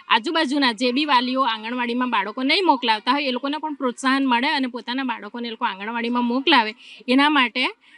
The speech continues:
વાલીઓમાં જાગૃતિ આવે, એના માટે આપણે આ કાર્યક્રમ કર્યો છે.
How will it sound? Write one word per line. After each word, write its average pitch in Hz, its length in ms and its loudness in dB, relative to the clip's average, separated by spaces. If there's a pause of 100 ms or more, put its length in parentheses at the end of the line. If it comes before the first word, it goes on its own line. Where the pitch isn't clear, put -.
(200)
વાલીઓમાં 262 540 2
જાગૃતિ 277 540 -2
આવે, 339 440 -2 (320)
એના 302 240 6
માટે 254 240 4
આપણે 226 220 0
આ 220 60 4
કાર્યક્રમ 196 440 -8
કર્યો 151 300 -10
છે. 143 200 -16